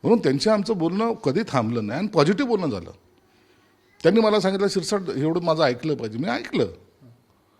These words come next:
मी कधीच हे नाही केला. मुख्यमंत्री म्हणतायत ना आपले, आपले उप-, उपमुख्यमंत्री म्हणतायत ना, ऐकलं पाहिजे. आणि म्हणून त्यासाठी मी कॉम्प्रोमाइजही केलं आणि शिंदे साहेबांनी सुद्धा त्याला होकार दिला.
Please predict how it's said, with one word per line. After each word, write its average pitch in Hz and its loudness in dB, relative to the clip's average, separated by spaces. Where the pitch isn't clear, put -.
मी 147 0
कधीच 220 0
हे 254 4
नाही 247 2
केला. 135 -6
मुख्यमंत्री 214 0
म्हणतायत 208 2
ना 190 -2
आपले, 165 -6
आपले 185 2
उप-, 180 0
उपमुख्यमंत्री 170 -4
म्हणतायत 135 -2
ना, - -8
ऐकलं 214 0
पाहिजे. 98 -8
आणि 170 -2
म्हणून 202 4
त्यासाठी 190 0
मी 208 -6
कॉम्प्रोमाइजही 151 0
केलं 202 -6
आणि 135 -4
शिंदे 160 0
साहेबांनी 170 2
सुद्धा 208 0
त्याला 170 2
होकार 110 -4
दिला. 98 -16